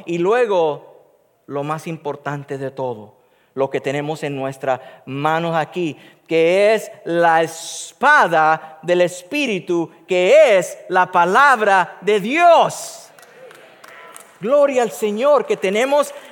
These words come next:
esta armadura, tenemos esta ofensiva,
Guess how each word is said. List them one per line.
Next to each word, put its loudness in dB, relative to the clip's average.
esta 2
armadura, 0
tenemos -4
esta 0
ofensiva, -2